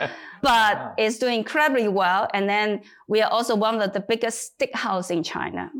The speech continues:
Speaker 2: Yeah.
Speaker 1: Yes.
Speaker 2: Wow. And, and you're, you also have some, some native Chinese brands in
Speaker 1: Yes,
Speaker 2: your portfolio,
Speaker 1: yeah,
Speaker 2: right? Are
Speaker 1: Little
Speaker 2: you try-
Speaker 1: Sheep and Huang Ji Huang, which is the hot pot, and then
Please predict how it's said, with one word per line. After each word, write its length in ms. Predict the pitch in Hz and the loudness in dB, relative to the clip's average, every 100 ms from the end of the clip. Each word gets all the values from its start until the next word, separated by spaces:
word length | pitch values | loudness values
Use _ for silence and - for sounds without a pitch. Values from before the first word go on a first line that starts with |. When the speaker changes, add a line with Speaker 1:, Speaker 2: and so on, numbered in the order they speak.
| 269 | -6
Speaker 2:
Yeah. 420 | 104 123 127 110 - _ _ | -4 -2 -4 -8 -14 _ _
Speaker 1:
Yes. 220 | - 110 | -4 -2
Speaker 2:
Wow. 260 | 131 127 - _ - | -2 -4 -8 _ -4
And, 320 | 165 170 165 | 0 0 2
and 180 | 156 160 | 0 0
you're, 320 | 165 208 185 147 | 2 2 0 0
you 220 | 175 190 | 0 2
also 300 | 175 - 143 | 0 0 0
have 220 | 139 135 | 0 -2
some, 420 | - 127 120 110 - | -4 -4 -2 -4 -6
some 260 | - 127 | -2 0
native 300 | 127 123 110 | 0 0 -2
Chinese 420 | - 123 113 113 95 | -4 -2 0 -2 -4
brands 400 | 110 90 87 - | -6 -6 -8 -2
in 60 | |
Speaker 1:
Yes, 540 | 233 220 202 180 180 175 | 2 4 4 2 2 0
Speaker 2:
your 80 | 151 | -2
portfolio, 160 | 101 | 0
Speaker 1:
yeah, 140 | 185 175 | 0 2
Speaker 2:
right? 80 | 180 | 2
Are 40 | |
Speaker 1:
Little 180 | 202 208 | 2 2
Speaker 2:
you 60 | 214 | 0
try- 180 | - 254 | 0 0
Speaker 1:
Sheep 240 | 226 220 | 2 0
and 140 | 190 190 | 0 -2
Huang 160 | 196 | -2
Ji 120 | 190 214 | -2 -4
Huang, 460 | 214 185 175 175 | -2 0 0 0
which 140 | 175 185 | -2 -2
is 180 | 180 - | -4 -2
the 100 | 175 | -2
hot 280 | 196 208 208 | -2 -4 -2
pot, 300 | 220 208 208 | 0 0 0
and 140 | 185 | -2
then 200 | 170 175 | 0 -2